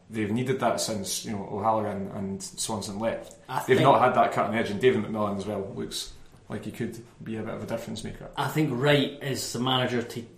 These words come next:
Speaker 2: get Tony Watt out of his own head, if that makes sense. So I think, uh, there's, we, when you listen to,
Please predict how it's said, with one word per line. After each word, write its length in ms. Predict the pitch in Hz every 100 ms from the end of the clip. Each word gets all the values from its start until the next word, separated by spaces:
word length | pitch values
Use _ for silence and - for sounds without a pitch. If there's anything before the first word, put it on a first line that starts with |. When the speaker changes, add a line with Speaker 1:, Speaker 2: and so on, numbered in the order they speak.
| -
Speaker 2:
get 560 | 123 123 - - -
Tony 300 | - 135 123
Watt 300 | 113 120 131
out 40 | 110
of 60 |
his 160 | 110 113
own 100 | 113
head, 380 | 127 151 - - -
if 80 |
that 160 | 139 139
makes 160 | 143 -
sense. 380 | 160 156 - - - -
So 80 | 135
I 20 |
think, 220 | 143 -
uh, 160 | 143 131
there's, 500 | 143 139 - - - 147 - -
we, 80 | 160
when 160 | 160
you 60 | 156
listen 240 | 165 170
to, 480 | 151 - 143 135 120